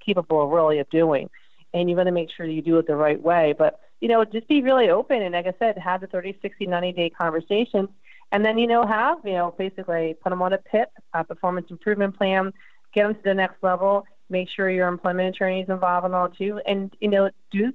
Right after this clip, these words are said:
just do the right thing. A lot of times people always pay a lot of severance. And I always ask, why? Why? What are you so afraid of when you've been working with this person? It's still not working out. And it's basically the person's not doing their job and you're documenting and you have proof of it.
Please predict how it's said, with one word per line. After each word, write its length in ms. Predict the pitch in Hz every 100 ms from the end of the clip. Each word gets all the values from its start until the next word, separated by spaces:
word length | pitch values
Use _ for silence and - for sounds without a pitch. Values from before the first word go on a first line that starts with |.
| -
just 220 | 208 220
do 120 | 254
the 100 | 233
right 260 | 190 190 170 -
thing. 340 | 180 202 285 - - -
A 80 | 185
lot 240 | 202 202
of 80 | 208
times 140 | 208 208
people 220 | 214 180
always 180 | 185 190
pay 300 | - 180 175 -
a 80 | 160
lot 280 | 175 185
of 80 | 190 -
severance. 460 | 196 196 190 175 175
And 80 | 170
I 80 | 170
always 260 | 175 185 180
ask, 160 | 165 -
why? 260 | - 170 175 - 165
Why? 360 | 175 202 170 156
What 160 | 180
are 20 |
you 100 | 240 233
so 160 | 226 202
afraid 400 | 185 220 302 220
of 220 | 165 165 - - - -
when 160 | 190
you've 120 | 190 208
been 160 | 202
working 320 | 175 226 262
with 80 | 180
this 120 | 160
person? 340 | - 165 160 165
It's 160 | 165 -
still 200 | 208 226
not 180 | 202 175
working 400 | 165 - 160 175
out. 300 | 190 175 - - - - -
And 240 | 185 185
it's 140 | 180 -
basically 340 | 185 185 202 185
the 60 |
person's 300 | 180 202 220
not 180 | 202 180
doing 240 | 185 180 175
their 100 | 165
job 340 | 185 214 214
and 80 | 180
you're 120 | 170
documenting 640 | 190 220 - 185 160 156
and 80 | 180
you 80 | 185
have 180 | 208 196 -
proof 280 | - 269 -
of 100 | 170
it. 180 | 147 139